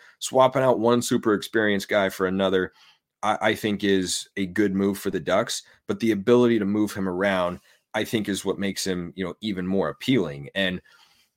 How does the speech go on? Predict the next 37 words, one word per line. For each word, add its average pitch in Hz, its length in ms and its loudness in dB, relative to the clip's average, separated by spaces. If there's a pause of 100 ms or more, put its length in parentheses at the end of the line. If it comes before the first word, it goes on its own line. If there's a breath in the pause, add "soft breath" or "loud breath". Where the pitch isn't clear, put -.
(120)
w-, 120 180 2
one 143 200 4
question 120 680 0
that 101 340 4 (120)
I 101 120 2
thought 110 340 0
about 85 580 0
when 87 580 -4
this 107 180 2
commitment 98 480 2
came 87 200 -6
down, 85 200 0
which 85 140 -4
kinda 120 200 4
came 104 220 -4
out 95 140 2
of 73 80 -8
nowhere, 78 460 0 (340 soft breath)
was, 87 580 2
"Well, 98 120 2
what 107 100 4
does 113 100 2
this 107 160 -2
mean 110 160 0
for - 100 -4
Caden 90 420 -2
Green?" 95 380 -2 (100)
So - 140 -4
Caden 123 320 6
Green 110 380 6
is 87 260 -2 (340 loud breath)
a, 92 200 4
a 95 80 2
really, 98 680 6 (120)
really 113 680 6 (120)
highly 101 320 0
regarded 90 480 0